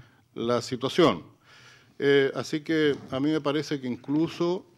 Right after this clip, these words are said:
eh, en las reuniones, eh, en estas reuniones entre parlamentarios europeos y chilenos, ojalá muchos de los temas que podamos ver para adelante tengan que ver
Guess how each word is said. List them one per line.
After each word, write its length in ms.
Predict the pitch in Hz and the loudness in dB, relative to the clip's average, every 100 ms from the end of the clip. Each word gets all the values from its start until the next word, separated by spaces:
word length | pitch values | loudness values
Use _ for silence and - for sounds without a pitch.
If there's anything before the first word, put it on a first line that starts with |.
| - - _ _ _ - | -20 -20 _ _ _ -8
eh, 460 | 123 113 113 113 113 | -2 0 0 -2 -4
en 180 | 127 120 | -6 -4
las 140 | 117 | -2
reuniones, 720 | 113 110 123 139 156 160 139 113 - | -2 -2 -2 -2 -2 -2 -4 -8 -12
eh, 320 | 110 104 101 | -10 -8 -10
en 100 | 113 | -10
estas 260 | 120 - 135 | -10 -8 -6
reuniones 600 | 127 120 127 143 147 120 | -4 -4 -2 -2 -2 -4
entre 500 | 104 - - 101 92 | -10 -10 -6 -4 -6
parlamentarios 760 | - 107 101 104 98 127 127 135 | -10 -8 -6 -8 -4 -2 0 -2
europeos 540 | 107 104 131 135 - | -4 -4 -2 -2 -4
y 60 | 104 | -8
chilenos, 580 | 127 113 120 131 143 - - _ _ - - _ _ | -6 -4 -4 -4 -10 -14 -20 _ _ -20 -20 _ _
ojalá 360 | 131 127 156 170 | -6 0 2 2
muchos 300 | 170 165 175 | -2 -6 -4
de 100 | 139 | -4
los 140 | - | -4
temas 260 | 160 156 135 | -2 -2 -2
que 140 | 139 | -6
podamos 480 | 117 117 139 170 147 - - - - | -4 -4 -2 -4 -8 -12 -20 -20 -12
ver 340 | 110 143 185 | -2 0 0
para 200 | - 151 | -2 0
adelante 580 | 120 110 117 123 - 120 - | 0 -2 -6 -8 -8 -12 -8
tengan 340 | - 175 208 185 | -2 0 0 -4
que 140 | - | 0
ver 300 | 139 139 147 | 0 0 -4